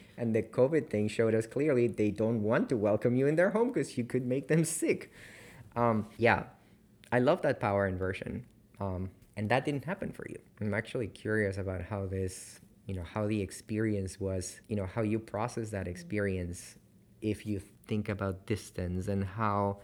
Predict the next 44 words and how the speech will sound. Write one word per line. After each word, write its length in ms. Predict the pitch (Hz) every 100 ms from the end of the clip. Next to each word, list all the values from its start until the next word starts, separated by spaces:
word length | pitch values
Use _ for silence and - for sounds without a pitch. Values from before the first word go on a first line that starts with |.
| - -
distance 600 | 117 117 110 104 98 -
shapes 540 | - 117 113 110 - -
clinical 380 | 107 98 95 101
relations 800 | 95 101 92 - - 85 87 -
or 100 | 110
just, 260 | 123 123
you 80 | -
know, 100 | 98
teaching 420 | 90 120 - 98
relations. 840 | 92 90 92 92 87 87 87 - - -
I 120 | 98 110
don't 140 | 101
know. 240 | 92 82 92 -
I 140 | 107 104
have 340 | 98 110 98
moments 460 | 104 107 117 120 110
of 220 | 95 92
doubt 320 | 98 98 92
about, 360 | 98 92 90 -
like, 200 | - -
you 60 | -
know, 140 | - - - -
was 260 | 117 113
there 200 | 117 117
any 260 | 113 123 123
way 240 | 104 104
that 160 | 117 117
we 100 | 107
could 180 | - 107
have 200 | 95 -
done 500 | 92 95 98 95 92 - - -
better 300 | 90 90 117
with 180 | 123 131
this 180 | 135 131
exercise? 420 | 127 - 127 123
We 100 | 98
loved 220 | 95 151
the 80 | -
exercise. 380 | 92 90 92 92
We 100 | 95
wanted 240 | 98 104 95
to 60 |
keep 320 | 98 123 123
it. 200 | 92 -